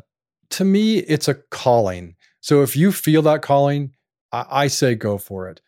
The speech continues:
It can be scary and intimidating and, uh, seventeen miles outside your comfort zone.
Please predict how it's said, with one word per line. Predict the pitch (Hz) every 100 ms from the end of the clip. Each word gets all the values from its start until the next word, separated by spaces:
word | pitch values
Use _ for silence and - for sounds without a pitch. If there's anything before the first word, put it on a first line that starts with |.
| _ _
It | 135 131
can | 127
be | 113 113
scary | 107 - 160 151 151 147 143
and | 113
intimidating | 107 - 151 143 139 135 131 127
and, | 110 107
uh, | 101 117 _
seventeen | - - 143 135 143
miles | 131 127
outside | 135 127 120
your | 117
comfort | 120 113 131
zone. | 117 123 131